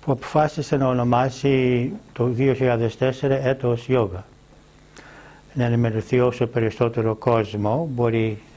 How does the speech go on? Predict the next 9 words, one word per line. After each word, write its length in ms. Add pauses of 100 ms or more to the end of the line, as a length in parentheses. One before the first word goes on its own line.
να 140
γίνει, 520 (720)
με 220
διάφορες 600
εκδηλώσεις. 1080
Ε, 260
εμείς 380
θα 120
ξεκινήσουμε 920